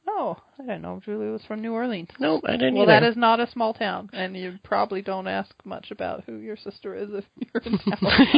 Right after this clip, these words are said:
Speaker 2: Yep. <laughs> Not when you live in a town like New Orleans. No way.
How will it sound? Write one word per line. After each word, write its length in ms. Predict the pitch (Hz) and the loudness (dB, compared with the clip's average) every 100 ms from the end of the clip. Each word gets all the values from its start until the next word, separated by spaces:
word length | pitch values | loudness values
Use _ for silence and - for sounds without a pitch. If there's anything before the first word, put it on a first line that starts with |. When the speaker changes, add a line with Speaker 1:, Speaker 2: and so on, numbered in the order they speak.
| - | 6
Speaker 2:
Yep. 300 | 233 - - - 285 - 285 - - - 277 - - - | 6 4 0 2 2 4 2 4 0 0 -4 -2 -6 -2
<laughs> 80 | - - - _ - - - - - 240 247 - | -6 -6 -20 _ -20 -20 -20 -10 -6 -4 -6 -8
Not 320 | 220 233 240 226 | 2 6 6 6
when 160 | 240 | 4
you 120 | 226 | 4
live 320 | 202 202 190 185 | 6 6 6 6
in 80 | |
a 160 | 175 165 _ _ _ _ _ _ _ _ _ - | 4 2 _ _ _ _ _ _ _ _ _ -4
town 280 | 196 180 170 | 2 4 6
like 180 | 160 - | 4 4
New 160 | 160 139 | 4 4
Orleans. 400 | 120 110 113 110 | 4 2 0 -2
No 220 | 147 151 151 | 2 4 6
way. 260 | 127 113 | 4 0